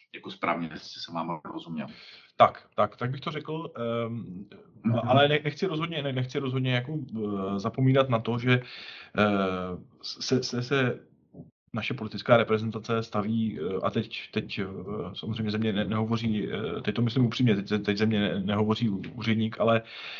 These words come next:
Speaker 2: eh, člověk, který, který má prostě možnosti srovnání za, za těch x let, eh, že se st-, prostě snažíme stavět, eh, do, do pozice konstruktivního partnera. Eh, do pozice konstruktivního
Speaker 1: Mhm.
Speaker 2: partnera, který i když prostě s, s něčím nesouhlasí,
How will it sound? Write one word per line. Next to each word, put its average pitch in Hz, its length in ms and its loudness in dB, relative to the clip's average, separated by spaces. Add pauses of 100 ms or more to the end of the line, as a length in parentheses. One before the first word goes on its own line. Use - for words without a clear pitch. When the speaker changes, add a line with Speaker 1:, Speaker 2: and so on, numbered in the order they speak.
(280)
Speaker 2:
eh, 110 380 6
člověk, 120 340 4
který, 110 240 4
který 113 220 2
má 113 160 8
prostě - 220 -2
možnosti 110 380 -2
srovnání 104 440 2
za, 104 200 4
za 107 120 -8
těch - 240 -8
x - 160 -6
let, 107 240 2 (500)
eh, 104 600 6
že 127 120 6
se 143 80 2
st-, - 160 -8 (120)
prostě 104 260 -4
snažíme 123 400 4
stavět, 123 320 2
eh, 110 240 6
do, 110 320 4
do 107 120 -2
pozice 117 340 0
konstruktivního 113 560 0
partnera. 90 400 0 (600)
Eh, 95 380 0
do 120 100 -2
pozice 123 300 2
konstruktivního 127 500 2
Speaker 1:
Mhm. 120 60 12
Speaker 2:
partnera, 120 360 6
který 131 280 4
i 135 80 4
když 135 300 4
prostě 131 400 0
s, - 160 -2
s 110 160 0
něčím 123 220 0
nesouhlasí, 117 720 0